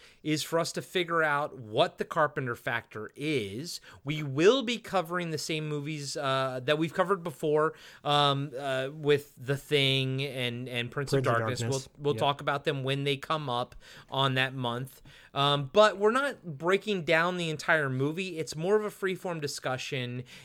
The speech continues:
Speaker 1: and, uh, a lot of that discussion is, how does that movie fit into John Carpenter's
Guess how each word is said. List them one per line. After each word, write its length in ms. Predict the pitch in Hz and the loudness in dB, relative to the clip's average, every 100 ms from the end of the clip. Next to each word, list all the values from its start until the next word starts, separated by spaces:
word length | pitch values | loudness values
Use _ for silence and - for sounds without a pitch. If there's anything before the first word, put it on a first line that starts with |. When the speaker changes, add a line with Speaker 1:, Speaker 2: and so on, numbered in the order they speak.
| - | -4
Speaker 1:
and, 420 | 147 151 147 143 | 2 4 2 0
uh, 360 | 139 135 135 131 | 0 2 0 -2
a 80 | 139 | -2
lot 260 | 156 180 | 4 4
of 80 | 170 | 4
that 140 | 160 135 | 0 0
discussion 560 | 131 - 165 - 156 - | -4 -2 -2 -4 -10 -6
is, 540 | 240 220 165 139 - - - _ - | 0 4 4 0 -4 -12 -20 _ -8
how 280 | - 170 180 | 4 6 6
does 180 | 165 | 2
that 160 | 156 156 | 2 2
movie 340 | 147 147 147 | 0 -2 -2
fit 480 | 139 - - 147 143 - | -6 -8 -2 0 0 -4
into 720 | 139 127 127 - 120 117 117 | -2 -2 -4 -4 -4 -4 -4
John 320 | 110 120 120 | -4 -2 -2
Carpenter's 800 | 120 107 107 107 104 104 107 | -4 -4 -6 -10 -8 -8 -8